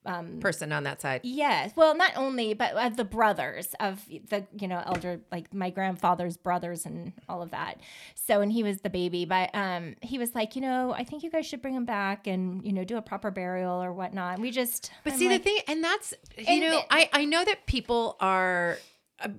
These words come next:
Speaker 2: pe-, it's, for a lot of people, it's a very uncomfortable discussion.
Speaker 1: Right.
Speaker 2: But I think what you have to realize is that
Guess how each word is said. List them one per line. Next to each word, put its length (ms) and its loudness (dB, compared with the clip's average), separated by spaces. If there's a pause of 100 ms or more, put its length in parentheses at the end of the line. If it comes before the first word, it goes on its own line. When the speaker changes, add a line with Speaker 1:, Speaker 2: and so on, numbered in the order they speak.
(100)
Speaker 2:
pe-, 100 6
it's, 260 0 (380)
for 120 0
a 60 4
lot 200 4
of 100 -2
people, 320 0
it's 180 -4
a 60 -4
very 260 4
uncomfortable 480 -4
discussion. 640 -6 (160)
Speaker 1:
Right. 200 -4 (560)
Speaker 2:
But 380 4 (800)
I 100 -2
think 280 -4
what 120 -4
you 100 0
have 240 -4
to 160 -4 (340)
realize 840 2
is 100 0
that 440 0